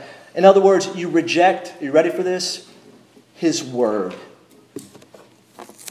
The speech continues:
We reject this. We reject Jesus.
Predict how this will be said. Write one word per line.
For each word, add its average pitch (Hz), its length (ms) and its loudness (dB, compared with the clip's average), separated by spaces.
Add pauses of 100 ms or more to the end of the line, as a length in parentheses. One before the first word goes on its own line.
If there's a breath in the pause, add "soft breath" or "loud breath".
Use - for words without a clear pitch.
(240)
We 165 160 8
reject 156 640 2
this. - 540 -6 (2000 soft breath)
We 139 160 -4
reject 123 720 -4
Jesus. 101 680 -10